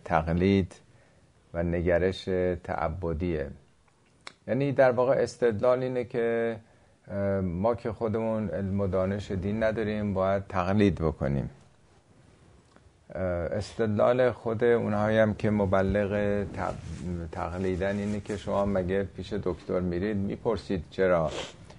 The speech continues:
پیش مهندس میرید، پیش قاضی میرید و الی آخر. توجه ندارن که مسئلهٔ دین، اه، خیلی فرق می‌کنه. دین یک امریست که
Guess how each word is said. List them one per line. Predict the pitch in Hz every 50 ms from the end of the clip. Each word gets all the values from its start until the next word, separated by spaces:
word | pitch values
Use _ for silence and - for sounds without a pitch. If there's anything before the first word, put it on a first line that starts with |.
| - - - - -
پیش | 90 - 98
مهندس | 95 92 85 80 80 82 82 85 90 85 - -
میرید، | 92 90 85 85 82 82 -
پیش | 85 82 -
قاضی | 85 - 85 - 78 80 78 87 90
میرید | 92 92 90 90 95 90
و | 87 85
الی | 85 80 82 85 82
آخر. | 82 80 73 71 71 - - 65 65 - - - - - - - - - - - - - - - _ _ _ -
توجه | 110 113 127 131 127 135 147
ندارن | 151 160 156 156 147 139 127 113 98
که | - - 107
مسئلهٔ | 101 101 98 95 92 - 107 101 98 95 98 95 95 95
دین، | 90 85 90 104 110 120 123 127 127 127 127 127 110 113 - _ _ _ _ _ _ _ _ _ _ _
اه، | 95 98 98 95 92 92 90 87 85 85 85 82 80 78
خیلی | - - - 120 139 160
فرق | 156 160 - - 117 110 101 90 90
می‌کنه. | 92 87 82 - 90 82 78 73 69 67 67 - - - _ _ _ _ _ _ _ _ _
دین | 101 101 110 117 120 113
یک | 110 110 113 104 - - -
امریست | 98 107 117 113 98 113 107 92 - -
که | - 113 107 107 104 101 95